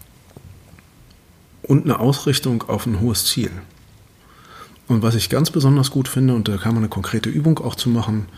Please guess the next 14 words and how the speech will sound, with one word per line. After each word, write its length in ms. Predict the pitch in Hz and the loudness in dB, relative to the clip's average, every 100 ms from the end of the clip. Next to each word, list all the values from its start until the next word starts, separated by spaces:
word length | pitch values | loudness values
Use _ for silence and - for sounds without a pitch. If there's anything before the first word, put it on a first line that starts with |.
| - - - - - - | -20 -20 -20 -20 -8 0
ähm, 560 | 110 104 101 95 92 90 - - - - - - | 2 4 2 2 -2 -6 -16 -20 -20 -20 -20 -4
nämlich, 680 | 113 110 110 110 104 - - - | 2 4 4 2 -2 -6 -10 -4
äh, 480 | 101 101 104 101 98 95 - - - - - | 0 0 0 0 -2 -8 -20 -20 -20 -20 -2
was 280 | 120 131 - | 0 0 2
möchte 280 | 117 131 135 | 2 2 -2
ich 140 | - | 0
gerne, 500 | 104 107 110 110 110 - - - - - | 0 0 0 0 -4 -10 -20 -20 -18 -6
was 180 | 117 139 | -2 0
wäre 60 | |
die 80 | 131 | 0
beste 480 | 113 139 - 139 92 | 2 2 2 0 2
Rede 240 | 120 131 | 2 2
über 240 | 101 98 85 | -2 -4 -2
mich 420 | 95 127 - | -2 -4 -8